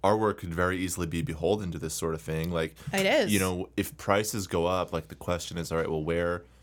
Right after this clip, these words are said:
Speaker 1: where do we squeeze money out of publishing when things
Speaker 2: Mm-hmm.
Speaker 1: get short? The answer is always on our end. You know,
Speaker 2: Right.
Speaker 1: you know what I <laughs> mean? Like, it's not our
Speaker 2: Books
Speaker 1: prob-
Speaker 2: are more expensive to print.
Speaker 1: Right.
Speaker 2: Don't pay the author
Speaker 1: Right,
Speaker 2: as much.
Speaker 1: exactly. It's not our problem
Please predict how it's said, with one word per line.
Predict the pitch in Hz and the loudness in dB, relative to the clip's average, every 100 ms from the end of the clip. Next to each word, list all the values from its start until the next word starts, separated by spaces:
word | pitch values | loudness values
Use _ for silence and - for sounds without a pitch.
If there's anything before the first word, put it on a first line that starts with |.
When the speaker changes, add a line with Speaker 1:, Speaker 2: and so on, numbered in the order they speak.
| - - | -20 0
Speaker 1:
where | 95 101 | 2 4
do | |
we | 101 | 2
squeeze | 87 - 98 82 | -2 0 0 2
money | 85 87 90 | 0 0 0
out | 87 | 0
of | 78 | 0
publishing | 82 85 85 101 | 0 0 -2 -2
when | 90 | -2
things | 196 - | 0 0
Speaker 2:
Mm-hmm. | 190 | 2
Speaker 1:
get | 202 | 0
short? | 202 85 | 2 2
The | 87 | 2
answer | 98 104 90 | 0 2 0
is | 80 | 2
always | 85 78 | 2 2
on | 73 | -2
our | 73 80 69 | -2 0 -2
end. | - - | -6 -8
You | - | 0
know, | 143 | 2
Speaker 2:
Right. | 90 | 2
Speaker 1:
you | 85 | 2
know | 85 | 2
what | 98 - | 0 -2
I | 143 | -4
<laughs> | 107 | -2
mean? | 123 | -2
Like, | 110 113 - - - - | 2 0 0 -10 -14 2
it's | 131 131 | 4 4
not | 120 117 | 2 4
our | 110 | 2
Speaker 2:
Books | 220 233 - | 6 6 6
Speaker 1:
prob- | |
Speaker 2:
are | 262 | 6
more | 262 | 4
expensive | 254 - 262 262 233 | 4 4 2 2 0
to | |
print. | - 247 254 339 | 0 2 2 2
Speaker 1:
Right. | 202 190 | 2 4
Speaker 2:
Don't | 185 220 214 | 4 2 2
pay | 233 | 2
the | 233 254 | 2 2
author | 311 233 | 0 4
Speaker 1:
Right, | 190 | 4
Speaker 2:
as | 175 | 4
much. | 185 | 2
Speaker 1:
exactly. | - 87 - 82 | 2 2 0 -2
It's | 98 - | -2 2
not | 104 107 | 2 4
our | 104 | 2
problem | - 90 87 85 80 | 2 2 2 -2 -4